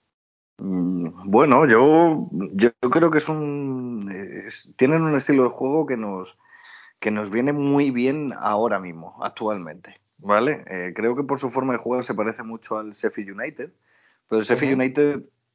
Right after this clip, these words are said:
Speaker 1: eh, nos cogió un poquito, bueno, un poquito, bastante peor y, y ni muchísimo menos con, con esta forma de jugar que tenemos ahora.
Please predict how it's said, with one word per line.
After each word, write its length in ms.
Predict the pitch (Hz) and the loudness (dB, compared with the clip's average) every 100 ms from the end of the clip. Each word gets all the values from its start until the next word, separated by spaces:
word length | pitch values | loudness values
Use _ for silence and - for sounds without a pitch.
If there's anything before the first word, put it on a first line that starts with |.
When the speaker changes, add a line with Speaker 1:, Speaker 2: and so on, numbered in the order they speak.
| - 131 | -8 -4
Speaker 1:
eh, 220 | 120 113 | -4 -4
nos 220 | 113 113 - | -4 -4 -2
cogió 360 | 110 - 131 | -2 0 2
un 200 | 143 135 | 2 -2
poquito, 440 | 135 123 131 131 127 120 101 92 | -4 -4 -4 -2 0 -2 -4 -8
bueno, 220 | 107 107 92 | -8 -10 -12
un 80 | |
poquito, 340 | 85 98 104 90 | -12 -10 -8 -4
bastante 680 | 98 - 123 139 139 120 120 | -6 -2 0 0 0 -2 0
peor 340 | 113 113 127 | 2 0 -2
y, 400 | 110 104 98 - | -8 -12 -12 -14
y 60 | 98 | -16
ni 100 | 92 | -12
muchísimo 440 | 90 98 104 110 | -8 -6 -4 -2
menos 220 | 110 117 - | -2 -2 0
con, 300 | 113 101 - - - | 0 -2 -6 -14 -8
con 240 | 95 90 | -6 -6
esta 180 | 95 113 | -4 -2
forma 220 | 113 107 | 0 -2
de 40 | 104 | -2
jugar 260 | 107 101 | -2 -2
que 80 | 113 | -2
tenemos 320 | 95 92 98 | -4 -8 -10
ahora. 240 | 87 78 | -10 -12